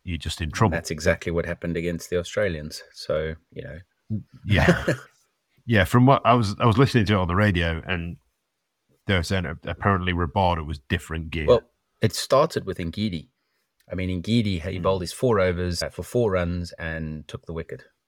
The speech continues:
Speaker 2: So he had, you know, one four overs, four for one or whatever it was. And then
Speaker 1: Yeah.
Speaker 2: Rabada came on, who replaced Janssen. Janssen travelled a little bit. He didn't, I mean, look, he was swinging it, but it was,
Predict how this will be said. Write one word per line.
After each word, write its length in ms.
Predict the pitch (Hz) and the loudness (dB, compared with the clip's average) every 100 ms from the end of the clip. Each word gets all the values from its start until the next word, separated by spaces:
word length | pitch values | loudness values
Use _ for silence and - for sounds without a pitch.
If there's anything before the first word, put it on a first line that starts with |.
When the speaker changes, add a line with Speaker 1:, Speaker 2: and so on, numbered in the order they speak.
| _ | _
Speaker 2:
So 180 | - 85 | -2 0
he 100 | 87 | 2
had, 200 | 92 85 - | -2 -2 -4
you 100 | 82 | -4
know, 160 | 73 | -2
one 420 | 80 90 92 85 - _ _ | -2 0 0 0 -4 _ _
four 240 | - 87 80 | -8 -4 -4
overs, 340 | 76 78 - _ _ _ _ _ _ | -6 -10 -14 _ _ _ _ _ _
four 220 | - 78 | -6 -6
for 160 | - 80 | -2 0
one 140 | 76 | 2
or 40 | |
whatever 220 | 71 69 64 | 0 -2 -2
it 100 | 67 | -4
was. 220 | - - _ _ _ _ _ _ _ - | -4 -8 _ _ _ _ _ _ _ -6
And 160 | 90 | 0
then 200 | 87 85 82 | 0 0 0
Speaker 1:
Yeah. 100 | 92 | 2
Speaker 2:
Rabada 380 | 92 107 110 92 | 4 4 4 0
came 280 | 87 82 80 | 0 0 -2
on, 140 | 78 | -6
who 360 | 73 87 85 76 | -4 -4 -2 -4
replaced 500 | 85 - 95 85 - | -6 0 0 0 -2
Janssen. 340 | 85 80 82 | -2 -4 -4
Janssen 340 | 92 120 131 107 | -2 -2 -4 -4
travelled 380 | 95 90 95 | -2 -2 -4
a 20 | 95 | -8
little 160 | 98 | -6
bit. 280 | 104 127 - - | -4 -6 -8 -12
He 100 | 90 | -8
didn't, 180 | 95 - | -8 -4
I 40 | |
mean, 220 | 92 87 85 | -2 -2 -2
look, 160 | 90 | -6
he 80 | - | -8
was 140 | 76 - | -6 -2
swinging 320 | 127 101 73 | -2 -2 -6
it, 180 | 120 - _ _ _ _ _ - | -10 -12 _ _ _ _ _ 0
but 320 | 87 - - | 2 0 -10
it 220 | 104 85 | -10 -6
was, 420 | 92 92 87 - | -2 0 0 -4